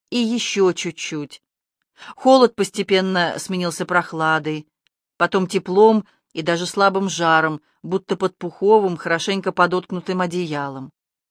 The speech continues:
Дрожь утихла, Рыска начала распрямляться, и хватка Алька ослабла. "Всё-таки замёрзли", подумала девушка, скатываясь в сон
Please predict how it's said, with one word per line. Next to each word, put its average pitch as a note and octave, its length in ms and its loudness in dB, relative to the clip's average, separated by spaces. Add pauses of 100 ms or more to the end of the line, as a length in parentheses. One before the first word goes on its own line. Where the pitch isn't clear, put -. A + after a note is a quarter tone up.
(480)
Дрожь D3 320 -10
утихла, F3+ 640 -2 (340)
Рыска A3+ 300 -4
начала D#3+ 460 -2 (140)
распрямляться, E3+ 1120 -2 (340)
и E3+ 100 -8
хватка G#3+ 480 0
Алька E3+ 400 0
ослабла. C#3 640 -12 (1400)
"Всё-таки - 340 -8
замёрзли", E3 640 -4
подумала D3+ 460 -8
девушка, F#3+ 580 -2 (200)
скатываясь E3+ 640 0
в - 80 -18
сон E3 400 -6